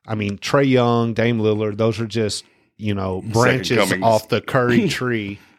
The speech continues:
Speaker 2: True.
Speaker 1: And he's like the opposite of A I. He's a great leader, a great teammate. All his decisions from the time he wakes up to the time he goes to bed all year long is to win another championship.
Speaker 2: Uh, as was the same with Magic.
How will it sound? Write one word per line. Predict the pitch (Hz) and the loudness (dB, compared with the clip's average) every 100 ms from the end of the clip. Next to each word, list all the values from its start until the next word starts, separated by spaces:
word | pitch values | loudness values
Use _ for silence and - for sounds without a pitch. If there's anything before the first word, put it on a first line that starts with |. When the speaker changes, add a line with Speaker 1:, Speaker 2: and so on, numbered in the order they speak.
| _ | _
Speaker 2:
True. | - 98 85 - _ - | -4 -4 -4 -10 _ -8
Speaker 1:
And | 143 151 139 131 | 0 2 2 0
he's | 156 165 165 | 0 0 0
like | 175 175 | 0 2
the | 156 | 2
opposite | 185 - 113 | 2 2 0
of | 110 | 4
A | 135 | 4
I. | 143 147 92 | 4 0 -2
He's | 107 104 98 _ _ | -4 -4 -8 _ _
a | 104 | -14
great | 95 107 127 156 | -8 0 0 0
leader, | 92 82 - - _ | -4 -10 -10 -20 _
a | 101 | -12
great | 92 95 123 143 151 - | -10 -4 0 2 2 -2
teammate. | - 101 87 85 82 - | -8 -6 -6 -8 -8 -4
All | 131 180 208 | 0 2 2
his | 175 185 - | 2 0 0
decisions | 143 - 139 110 90 87 | -4 0 0 0 -8 -12
from | - 117 | -6 -4
the | 101 | -4
time | - 147 156 | -2 0 2
he | 151 | 2
wakes | 143 135 135 | 2 0 -2
up | 127 | -4
to | 120 | -6
the | 101 | -6
time | - 127 | -2 0
he | 131 | 2
goes | 123 117 | 2 0
to | - | -4
bed | 101 107 95 87 | -4 -4 -4 -4
all | 113 123 | 0 2
year | 123 113 | 4 4
long | 113 107 101 | 4 2 -2
is | - | -6
to | 107 | -4
win | 104 113 | 0 0
another | 104 104 101 | -2 -6 -8
championship. | - 101 87 90 98 - - _ _ _ _ _ - | -8 -12 -10 -14 -12 -14 -16 _ _ _ _ _ -10
Speaker 2:
Uh, | 104 95 | -6 -4
as | - 131 165 156 - | 0 0 0 -2 -10
was | 110 143 147 | -2 0 0
the | 135 | -4
same | 127 131 123 | -2 -2 0
with | 104 | -2
Magic. | 120 - | -2 -4